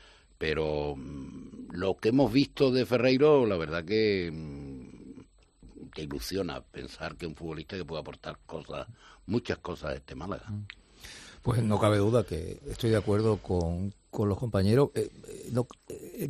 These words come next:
Speaker 2: Ferreiro es algo hecho, yo creo que ya, y sa-, y además es un hombre que se le ve que se mueve por donde se tiene que mover, que él conoce el terreno, que le dio muchísima, eh, tranquilidad a las subidas de Gabilondo, y sin embargo me dio la impresión efectivamente que Avilés estaba descolocado.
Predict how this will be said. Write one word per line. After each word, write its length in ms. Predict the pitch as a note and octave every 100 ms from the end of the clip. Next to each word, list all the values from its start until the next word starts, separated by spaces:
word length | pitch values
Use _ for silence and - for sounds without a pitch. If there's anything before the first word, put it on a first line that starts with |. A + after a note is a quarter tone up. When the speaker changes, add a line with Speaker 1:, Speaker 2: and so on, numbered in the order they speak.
| C3+
Speaker 2:
Ferreiro 540 | - C3 F3+ A3 C4+ -
es 440 | D3 C#3+ - - - G#2 G#2+
algo 280 | C3 D3+ E3+
hecho, 280 | A#2+ - - -
yo 120 | B2
creo 180 | C#3+ C#3+
que 120 | B2+
ya, 180 | A2+ D3
y 120 | B2+
sa-, 140 | - -
y 100 | G#2
además 240 | F#2+ B2+
es 40 | D3+
un 160 | D3+
hombre 220 | D3 D3+
que 100 | F3+
se 140 | - A2+
le 100 | G2+
ve 200 | G2+ -
que 140 | - A2+
se 160 | -
mueve 300 | F2+ A2+ C#3+
por 140 | D3 A#2
donde 180 | G#2 F#2+
se 100 | F2
tiene 200 | G2 A2
que 100 | G2
mover, 300 | D#2+ C#2+ -
que 160 | -
él 40 | E2
conoce 300 | F2+ F2+ A2
el 80 |
terreno, 360 | F#2 D#2+ F2+ G2
que 100 | F2
le 80 | F2
dio 120 | G2
muchísima, 500 | G2+ - G2+ G#2+ A#2 - - - - - - -
eh, 320 | - G2+ G2
tranquilidad 720 | G#2+ G2+ A2 G2 F#2 G#2 A#2+
a 40 | G#2+
las 140 | G2
subidas 320 | - F#2+ F#2+ F#2
de 80 |
Gabilondo, 640 | F#2 E2+ E2 F#2+ G#2 G#2+ A#2 - - - _ -
y 200 | F#2+ F#2
sin 180 | - F#2
embargo 300 | F2 F#2+ B2
me 100 | A#2
dio 160 | F#2+
la 60 | G2
impresión 320 | F#2+ F#2+ G#2
efectivamente 520 | G2 - F#2+ F2 F2+
que 140 | G#2+ F2
Avilés 400 | E2 E2 F2 A2+
estaba 460 | - F2+ - F#2
descolocado. 480 | G2+ - F#2 - -